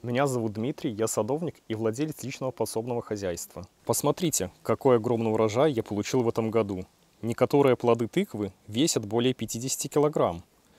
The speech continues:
Многие спрашивают, зачем мне столько тыквы и что с ней делать. Ответ прост. Я делюсь урожаем с соседями, родственниками, друзьями. И сегодня расскажу вам, насколько это недооцененный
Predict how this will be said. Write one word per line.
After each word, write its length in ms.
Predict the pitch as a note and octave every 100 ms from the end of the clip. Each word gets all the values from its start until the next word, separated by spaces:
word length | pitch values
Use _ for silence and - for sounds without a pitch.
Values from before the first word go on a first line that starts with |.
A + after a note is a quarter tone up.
| _ _ -
Многие 280 | C3+ D#3+ D#3+
спрашивают, 600 | - C3 G#2 - F#2 -
зачем 380 | F#2 A#2+ - B2+
мне 100 | A#2+
столько 360 | - A#2 A2
тыквы 320 | A#2 C3+ - A2+
и 20 |
что 180 | - A#2+
с 80 |
ней 140 | A#2 A#2
делать. 480 | G#2+ F#2+ F2+ - - _ _ _
Ответ 360 | A2+ A2+ D3 F3
прост. 440 | - B2+ G#2+ - _ _
Я 100 | C3
делюсь 300 | B2+ A#2+ A#2+
урожаем 460 | A2+ A2 C#3 C3+ G#2
с 40 |
соседями, 580 | - A#2 - D#3+ C#3+ A2+
родственниками, 680 | G#2+ D3 - A2+ G#2+ G#2 G2+
друзьями. 680 | G2 A#2 A2 C3 C#3+ C3 A2 _ _ - - _ -
И 80 |
сегодня 560 | A#2+ - A#2+ F3+ E3 G#2+ -
расскажу 500 | A2+ - A2+ A#2+ F3
вам, 220 | C3+ G#2 - _
насколько 600 | - A2+ - - E3+ F3 B2
это 120 | A#2+
недооцененный 1000 | A2 G#2+ - G#2+ G#2+ A2 C#3+ D#3+ A2+